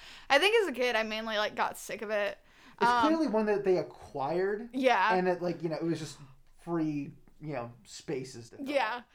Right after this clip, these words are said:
Speaker 1: Um, and I know, I know a lot of people, funny enough, really do enjoy it.
Speaker 2: Yeah,
Speaker 1: Um,
Speaker 2: I can't
Speaker 1: but,
Speaker 2: believe that.
Speaker 1: <laughs> um, the thing is, like, watching it now, I actually like it more than I did as a kid. I
Speaker 2: I
Speaker 1: have
Speaker 2: agree.
Speaker 1: Um, yeah,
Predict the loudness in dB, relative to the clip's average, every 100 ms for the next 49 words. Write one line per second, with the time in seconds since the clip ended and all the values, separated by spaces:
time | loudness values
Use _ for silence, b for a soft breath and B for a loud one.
0 | b b 2 2 2 -4 -14 _ -4 0
1 | 4 6 4 0 _ -4 0 2 2 0
2 | -4 -8 -6 -4 -4 -6 -20 -8 0 0
3 | 0 -6 -6 -4 -6 -4 -4 -6 -6 -6
4 | -4 -4 -4 -10 -8 2 2 2 -2 -10
5 | 4 8 8 6 -2 -10 -12 -10 -4 -2
6 | 0 -2 2 6 6 4 -4 B B -2
7 | 2 4 4 2 2 2 4 2 2 -4
8 | 0 2 2 2 -2 -10 0 2 2 2
9 | 2 0 -2 -2 0 -2 -4 -8 b b
10 | -2 0 0 -2 -4 -4 -2 -2 -2 -4
11 | -6 -6 -8 -10 -12 -10 -8 -8 -10 _
12 | _ 0 4 4 4 -2 -10 -14 b b
13 | b 2 4 2 0 0 0